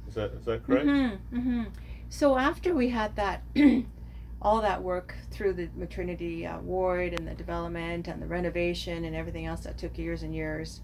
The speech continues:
Speaker 1: Mm.
Speaker 2: might have been close to two thousand and ten by the time we opened the new ward,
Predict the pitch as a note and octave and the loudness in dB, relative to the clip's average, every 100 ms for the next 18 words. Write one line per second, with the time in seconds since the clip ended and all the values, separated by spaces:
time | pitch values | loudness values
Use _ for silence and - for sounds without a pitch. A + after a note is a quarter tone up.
0 | - G#2+ - - - - A#3+ A#3 G3+ F3 | -10 -8 -8 -10 -10 -6 -4 -2 -4 -6
1 | E3 D#3 E3 D#3+ - D#3+ - - D#3 D#3 | -8 -6 -8 -8 -8 -8 -8 -10 -8 -6
2 | D#3 D#3 D#3 - D3+ D#3+ D#3 - D#3 D#3 | -6 -8 -10 -8 -8 -8 -10 -8 -8 -6
3 | D#3 E3 D#3 D#3 D#3+ D#3+ D#3+ D#3 | -6 -6 -6 -6 -8 -6 -4 -6